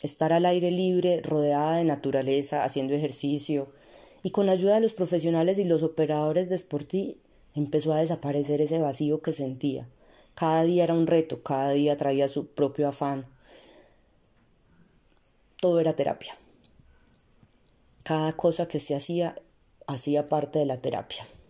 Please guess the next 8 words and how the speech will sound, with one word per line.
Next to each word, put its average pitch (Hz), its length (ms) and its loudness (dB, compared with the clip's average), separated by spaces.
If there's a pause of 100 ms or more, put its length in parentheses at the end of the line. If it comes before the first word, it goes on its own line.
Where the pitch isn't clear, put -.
(1000)
Y 214 80 -4
paso 208 280 2
a 220 120 -4
paso 220 320 2
fui 214 220 0
encontrando 196 880 0 (420)
un 180 180 2
sentido, 170 720 2